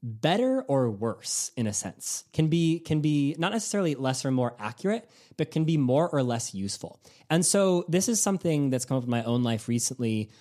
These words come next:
with, uh, you know, one of my close personal relationships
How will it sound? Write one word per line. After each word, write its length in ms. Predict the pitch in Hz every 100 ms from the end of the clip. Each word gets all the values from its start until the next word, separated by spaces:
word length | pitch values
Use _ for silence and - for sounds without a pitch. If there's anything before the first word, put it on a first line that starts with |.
| -
with, 280 | - 127 120 -
uh, 240 | 117 113 110
you 80 | 143
know, 80 | 127
one 100 | 120
of 60 | 123
my 80 |
close 240 | 110 180 202
personal 340 | 202 185 156
relationships 800 | 127 107 101 101 101 95 - -